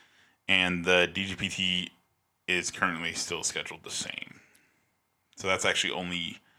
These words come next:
one, two, three, four. Yes, four. Four's completely gone. No, but they're currently trying to reschedule events in states where they can't get sued, basically.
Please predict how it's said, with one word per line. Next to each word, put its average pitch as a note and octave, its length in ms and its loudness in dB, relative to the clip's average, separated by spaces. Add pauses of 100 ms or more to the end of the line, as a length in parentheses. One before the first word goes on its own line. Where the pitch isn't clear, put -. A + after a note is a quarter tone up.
(380)
one, F#2 640 -4
two, F#2 580 -4
three, E2+ 520 -10
four. G#2+ 280 0
Yes, D#2+ 200 -2
four. - 380 -4
Four's F#2+ 540 -2 (460)
completely F#2+ 380 -2
gone. F2 280 2
No, F2 160 0 (440)
but G2 120 4
they're G2+ 180 12
currently C3 460 8
trying A#2 220 10
to G2 60 0
reschedule G2 880 2
events F#2+ 720 2 (560)
in A2 420 4 (1200)
states - 420 4
where F#2 100 10
they D#2+ 80 6
can't A2+ 240 2
get G2 100 -2
sued, D2 280 0
basically. - 440 -8